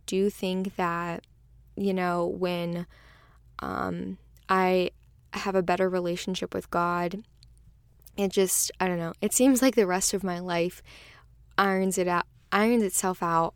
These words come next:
a lot more than, you know, living my own life and doing things my own way. Um, so it's something I definitely want to focus on a lot more, whether that be, like, reading the Bible more, having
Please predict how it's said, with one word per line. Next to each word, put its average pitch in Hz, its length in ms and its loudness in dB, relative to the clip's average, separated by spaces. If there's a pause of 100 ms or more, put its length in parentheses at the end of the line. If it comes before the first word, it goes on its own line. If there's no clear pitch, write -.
a 185 80 0
lot 170 260 -2
more - 340 -6 (560)
than, 170 800 -2 (220)
you 180 120 -2
know, 165 380 -4 (200)
living 180 800 2
my 185 200 0
own 160 200 -2
life 180 340 -2
and 170 300 -2
doing 180 260 0
things 175 220 -4
my 170 180 -4
own 165 200 -4
way. 170 280 -4 (640)
Um, 175 300 0
so - 120 0
it's 208 140 2
something 226 380 2
I 208 140 2
definitely 185 420 -2
want 180 300 -2
to 180 580 4
focus - 400 -2
on 180 120 -2
a 175 80 -4
lot 170 180 -8
more, 180 460 0
whether 175 240 -2
that 175 220 -4
be, 180 160 -2
like, 165 360 -6
reading 175 320 -4
the 175 80 -6
Bible 185 340 0
more, 185 520 -2
having 175 440 -2